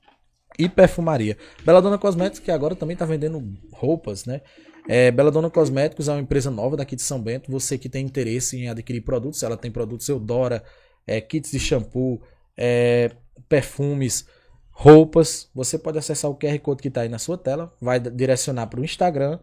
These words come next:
e lá você pode pedir o catálogo, a pessoa vai até você, você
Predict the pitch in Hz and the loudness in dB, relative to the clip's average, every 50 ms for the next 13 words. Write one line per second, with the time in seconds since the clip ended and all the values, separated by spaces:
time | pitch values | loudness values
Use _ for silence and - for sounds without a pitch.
0 | - _ _ _ _ _ _ - - 147 143 147 165 185 202 - - 196 - - | -16 _ _ _ _ _ _ -4 0 2 4 4 2 2 0 -2 -4 -4 -4 -4
1 | 185 185 185 - 160 131 127 156 170 160 - 147 135 127 - 127 139 151 139 127 | -6 -6 -4 -4 -4 -2 -2 -2 -2 -2 -2 -4 -4 -2 -2 -2 -2 -2 -2 -4
2 | 131 123 - _ _ _ - 131 135 139 - - 147 131 110 113 147 165 165 160 | -6 -8 -10 _ _ _ -12 -8 -6 -6 -2 -2 -2 -2 0 2 2 2 2 0
3 | 151 135 131 135 123 - - - 123 123 135 139 131 127 123 - - 127 - | -2 -4 -4 -4 -6 -6 -6 -4 -2 -2 -2 -2 -4 -4 -4 -4 -4 -6 -8